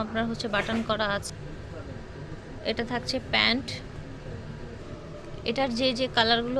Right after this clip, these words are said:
আছে আমি দেখিয়ে দিই আপনাদেরকে। এই যে দেখেন প্যান্ট, ল্যাভেন্ডার কালার, চল্লিশ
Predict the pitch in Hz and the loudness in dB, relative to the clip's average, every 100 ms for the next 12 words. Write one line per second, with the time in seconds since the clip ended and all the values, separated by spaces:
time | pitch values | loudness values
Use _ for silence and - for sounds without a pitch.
0 | 240 214 254 226 202 190 - 240 226 214 | 4 4 2 2 2 0 0 0 2 0
1 | 208 208 202 233 233 349 - - - - | 0 0 0 0 -2 -4 -8 -10 -10 -10
2 | - - - - - 175 - 156 - - | -10 -10 -10 -10 -8 -8 -8 -8 -10 -8
3 | - 185 - - - 175 - 190 160 170 | -6 -6 -4 -4 -4 -6 -2 0 0 -4
4 | - - - - - - - - - - | -6 -8 -8 -8 -8 -10 -10 -10 -10 -6
5 | 190 202 202 208 214 - 180 80 - - | 0 2 4 4 2 2 0 0 -2 -4
6 | - - - - - - - - - - | -8 -10 -10 -10 -10 -10 -10 -10 -10 -8
7 | - - - - - - - - - - | -10 -10 -10 -10 -10 -10 -8 -8 -8 -10
8 | - - - - 247 247 269 | -10 -10 -4 4 4 6 6